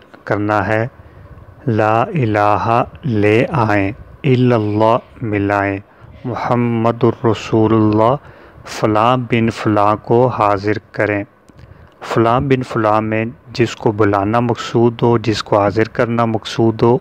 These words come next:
اس کا نام لیا جائے گا۔ سب سے بہتر تو یہ ہے کہ یہ عمل نوچندی جمعرات، یعنی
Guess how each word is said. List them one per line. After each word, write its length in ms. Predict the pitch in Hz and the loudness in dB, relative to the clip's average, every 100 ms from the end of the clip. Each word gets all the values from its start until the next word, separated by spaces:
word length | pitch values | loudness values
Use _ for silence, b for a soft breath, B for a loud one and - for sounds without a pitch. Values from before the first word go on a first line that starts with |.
| - - | -4 -18
اس 160 | - - | -14 -6
کا 160 | 117 | -4
نام 300 | 104 104 110 - _ 120 | -2 0 -2 -4 _ -4
لیا 320 | 107 104 101 | -2 0 0
جائے 360 | 104 101 101 | 0 0 0
گا۔ 100 | 104 101 B B B B B B B | -2 -6 B B B B B B B
سب 200 | - 127 | -6 -4
سے 140 | - 135 | 0 0
بہتر 300 | 131 131 135 | 0 0 -2
تو 160 | - | 0
یہ 160 | 131 131 | 2 4
ہے 80 | 127 | 2
کہ 300 | - 120 139 - | 2 0 0 -2
یہ 300 | 160 120 123 | 0 2 2
عمل 380 | 127 113 113 110 | 0 0 0 0
نوچندی 640 | 110 107 - 110 107 113 113 | 0 0 -2 -2 -2 -2 -2
جمعرات، 680 | 113 104 101 101 104 - 113 | -4 -2 0 0 -2 -4 -6
یعنی 220 | 104 | -4